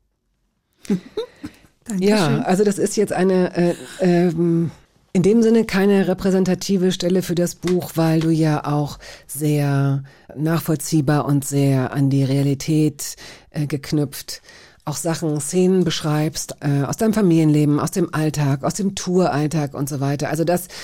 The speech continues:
Speaker 2: diese Art von Reflexion, das ist jetzt, dieses Buch, das du
Speaker 1: Mhm.
Speaker 2: gemacht hast, ist kein, kein theoretisches Buch, keine
Speaker 1: Nee,
Speaker 2: Abhandlung der
Speaker 1: genau.
Speaker 2: Gedanken, sondern es ist auch eben sehr nah am Leben dran.
Speaker 1: Es hat manchmal so Exkurse,
Speaker 2: Mhm.
Speaker 1: ne? Manchmal hat's mich so weggetragen,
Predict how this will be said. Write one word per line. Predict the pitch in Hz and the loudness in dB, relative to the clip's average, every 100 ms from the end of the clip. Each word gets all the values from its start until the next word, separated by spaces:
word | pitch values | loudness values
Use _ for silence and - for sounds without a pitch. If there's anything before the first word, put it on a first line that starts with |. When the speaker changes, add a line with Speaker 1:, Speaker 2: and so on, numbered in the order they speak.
| - | -8
Speaker 2:
diese | 170 180 | -4 -2
Art | 160 | -2
von | - 170 | 0 0
Reflexion, | 165 160 160 - 170 180 | 0 -2 -4 -2 0 0
das | - | 0
ist | 143 | -4
jetzt, | 160 - - - - | -4 -8 -20 -20 -10
dieses | 151 160 | -8 -8
Buch, | - 185 | -4 0
das | 262 | 4
du | 254 | 4
Speaker 1:
Mhm. | |
Speaker 2:
gemacht | 160 165 - | 4 4 2
hast, | 170 - | -2 -6
ist | - - - 156 - | -10 -12 -14 -12 -8
kein, | - 160 156 | -2 -2 0
kein | 151 151 | -2 -4
theoretisches | 175 160 165 175 160 165 | -2 -2 -2 -2 -4 -4
Buch, | - 160 | -6 -6
keine | - 151 | -2 0
Speaker 1:
Nee, | 180 139 | 0 0
Speaker 2:
Abhandlung | 151 151 151 | 0 0 0
der | 147 | 0
Speaker 1:
genau. | 139 | 0
Speaker 2:
Gedanken, | 156 165 | 0 0
sondern | 160 147 | -2 -4
es | |
ist | 135 - | -6 -8
auch | 135 | -8
eben | 151 151 | -2 0
sehr | 143 151 151 | 2 2 2
nah | 147 143 139 | 2 2 0
am | 139 | 2
Leben | 143 151 139 | 2 2 2
dran. | 170 156 135 - - - | 0 0 -2 -4 -14 -12
Speaker 1:
Es | - | -4
hat | 226 226 | -4 -2
manchmal | 220 220 214 196 | -4 -2 -4 -4
so | 190 190 | -2 -4
Exkurse, | 185 - - 190 220 214 190 | -4 -10 -8 -2 0 2 4
Speaker 2:
Mhm. | 165 | 4
Speaker 1:
ne? | 226 | 2
Manchmal | 175 180 214 | 0 -2 -4
hat's | 196 185 | -4 -6
mich | 202 190 | -8 -6
so | 202 190 | -6 -6
weggetragen, | 196 196 196 - 190 196 | -8 -8 -10 -10 -8 -8